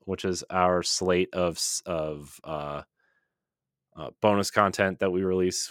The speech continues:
which are, you know, one v ones, spotlight, ep-, uh, interviews,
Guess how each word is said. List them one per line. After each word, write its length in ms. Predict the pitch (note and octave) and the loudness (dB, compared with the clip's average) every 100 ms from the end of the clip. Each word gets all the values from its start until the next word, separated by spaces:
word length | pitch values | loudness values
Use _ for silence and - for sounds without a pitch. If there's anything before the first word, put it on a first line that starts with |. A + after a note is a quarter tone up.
| - | -10
which 220 | E2+ - | -10 -8
are, 300 | D#2+ D#2+ D#2 | -8 -8 -8
you 100 | G2 | -4
know, 120 | E2 | -4
one 200 | D#2+ G2 | 0 0
v 140 | F#2+ F#2+ | 0 0
ones, 500 | G2 F#2+ F#2 - - - | 2 2 0 -4 -8 -8
spotlight, 640 | - G2 E2+ F2+ F2+ - _ | -2 0 0 -2 -4 -6 _
ep-, 200 | F#2 F2+ | -10 -6
uh, 280 | G2 F2 E2+ | -2 -2 -2
interviews, 800 | G2 G2 F2 F#2 F2 E2+ E2 | -2 -2 0 0 0 -2 -4